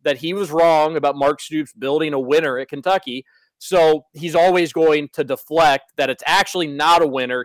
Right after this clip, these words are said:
He was right all along, but just don't look at the facts. Don't look at the evidence. Just ignore that stuff and just trust old Locke here.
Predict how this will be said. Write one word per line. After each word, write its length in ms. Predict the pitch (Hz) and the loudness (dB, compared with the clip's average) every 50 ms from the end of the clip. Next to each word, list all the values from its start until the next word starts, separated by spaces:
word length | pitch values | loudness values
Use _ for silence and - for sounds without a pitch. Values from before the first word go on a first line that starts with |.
| - | -8
He 140 | - 180 202 | -10 -6 -2
was 140 | 208 202 147 | -2 0 2
right 240 | 156 165 156 156 147 | 2 2 2 4 4
all 200 | 143 139 127 123 | 4 2 2 2
along, 560 | 127 151 165 165 151 135 127 117 113 113 113 _ _ _ _ _ _ _ _ | 2 2 2 4 4 2 2 0 -2 -4 -8 _ _ _ _ _ _ _ _
but 320 | - 170 147 135 135 - _ | 0 2 2 2 0 -6 _
just 240 | - 151 135 - _ | -10 -10 -10 -6 _
don't 240 | 170 156 160 151 | 0 2 2 0
look 220 | 147 147 151 143 - | 0 0 0 0 0
at 100 | 135 - | -8 -10
the 80 | 120 | -12
facts. 560 | - - 143 120 104 87 - _ - - - _ | -10 -6 -4 -4 -4 -6 -10 _ -20 -20 -20 _
Don't 200 | - 151 147 143 | -6 -6 -4 -2
look 180 | 147 143 135 151 | -4 -4 -4 -4
at 80 | 117 | -8
the 140 | 98 135 127 | -6 -4 -4
evidence. 460 | 127 123 110 113 107 110 107 107 - | -4 -4 -6 -8 -8 -8 -10 -14 -16
Just 180 | - 143 127 - | -18 -18 -16 -16
ignore 360 | 127 117 151 170 196 202 196 | -14 -6 -2 0 0 0 2
that 220 | 185 170 170 165 | 2 0 0 -2
stuff 300 | - - 156 143 131 120 | -4 -6 -4 -4 -4 -4
and 100 | 131 127 | -8 -12
just 140 | 123 123 - | -12 -14 -16
trust 340 | - - 165 151 143 - - | -10 -6 -6 -6 -6 -6 -6
old 180 | 147 131 131 123 | -6 -6 -4 -4
Locke 260 | 127 127 123 120 - _ | -4 -4 -4 -4 -8 _
here. 180 | 123 101 85 | -18 -20 -20